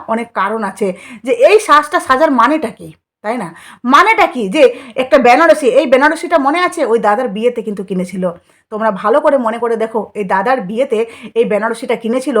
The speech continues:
আর এই বেনারসিটা আজকে পরে এসেছে। হ্যাঁ, নিশ্চয়ই তার সাথে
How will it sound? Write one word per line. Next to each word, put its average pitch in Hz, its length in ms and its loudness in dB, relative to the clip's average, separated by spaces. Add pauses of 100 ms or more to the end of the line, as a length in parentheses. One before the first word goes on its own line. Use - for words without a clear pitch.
(120)
আর 208 60 -6 (100)
এই 196 120 -2
বেনারসিটা 220 500 0 (500)
আজকে 254 280 -8 (120)
পরে 247 220 6
এসেছে। 247 260 -2 (240)
হ্যাঁ, 403 220 0 (460)
নিশ্চয়ই 440 500 2
তার 302 220 6
সাথে 277 200 -2